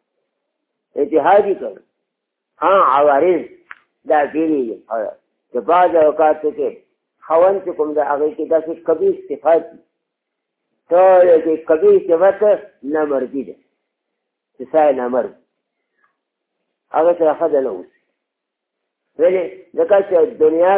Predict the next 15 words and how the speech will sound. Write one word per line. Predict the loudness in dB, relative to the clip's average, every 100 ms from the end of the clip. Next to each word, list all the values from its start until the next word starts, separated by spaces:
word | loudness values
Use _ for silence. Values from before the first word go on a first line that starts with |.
| 0
کې | -2 -2
د | -4 -4
دې | -6 -2
تزوج | -2 0 2 2 2 -2
نه | -2 -6 -16 _ -6
غرض | 0 2 2 0
خو | 2
دا | 4
راکړه | 4 4 0 0
چې |
عالم | 0 2 0 0
آباد | 0 0 -4
شي. | _ _ _ _ _ _ _ _ _ _ _ _ _ _ _ _ _ _ _ _ _ _ _ _ _ _ _
ښه | 0
دې | 2